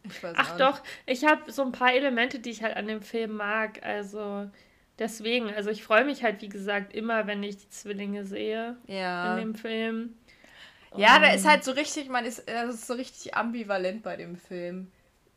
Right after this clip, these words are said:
Speaker 1: So, weil einerseits hat er richtig viele süße Szenen so und coole Szenen
Speaker 2: Mhm.
Speaker 1: und dann aber halt auch so richtig viele, die ich gern skippen würde.
Speaker 2: Ja, das ist, ich find, der vierte Teil ist so ein ganz klassisches Pro-, Problem von, <laughs> den hab ich wirklich zu oft gesehen.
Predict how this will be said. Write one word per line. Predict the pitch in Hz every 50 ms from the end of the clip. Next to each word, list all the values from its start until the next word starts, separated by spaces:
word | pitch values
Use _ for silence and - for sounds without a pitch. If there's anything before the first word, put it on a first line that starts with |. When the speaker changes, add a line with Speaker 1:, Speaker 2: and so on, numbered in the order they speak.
| _ -
Speaker 1:
So, | 196 190 190 190 185 185 185
weil | 190 185 185 - -
einerseits | - 220 233 240 240 240 240 240 -
hat | 254 233
er | 220 214
richtig | 226 - - 226 -
viele | - - - 233 220 226
süße | 202 185 208 226 226 - 277 254
Szenen | - - - 254 262 269 277 277 269
so | 269 269 269 269 277
und | 269 247 240 226
coole | - - 240 254 254 262 269
Szenen | 254 - - 269 - 226 233 233 233 233
Speaker 2:
Mhm. | 233
Speaker 1:
und | 240 240 233 226 - - - - _ -
dann | 202 202
aber | 220 226 226 233
halt | 233 226
auch | - - 220 -
so | - -
richtig | 220 208 220 220 - 240 226 -
viele, | - - 233 220 214 208 196
die | 202 202
ich | 196 - -
gern | 196 180 185
skippen | 185 - - - 214 - - 180 165
würde. | 156 156 160 165 156 156 160 170 180 - _ _ _ _ _ _ _ _ - -
Speaker 2:
Ja, | 202 214 214 214 214 214 214 214 214 214 202 - _ _
das | - 226 233 269 -
ist, | 311 294 -
ich | - 233 247 247 -
find, | 277 254 262
der | 240 240
vierte | 240 254 254 254 269 254
Teil | 254 240 220 214 214
ist | 214 208 -
so |
ein | 208 208
ganz | 208 220 214 -
klassisches | - 233 220 208 220 214 208 -
Pro-, | - - 214 214 208 202 202 190 -
Problem | - 214 214 202 208 208 214 208 220 214
von, | 214 - 214 208 202 196 190
<laughs> | 190
den | 233 254 269 277 302 269
hab | 226
ich | 214 262 240 214
wirklich | 214 247 - 226 220 220
zu | - - -
oft | 185 202 - - -
gesehen. | 196 196 185 196 185 202 202 196 196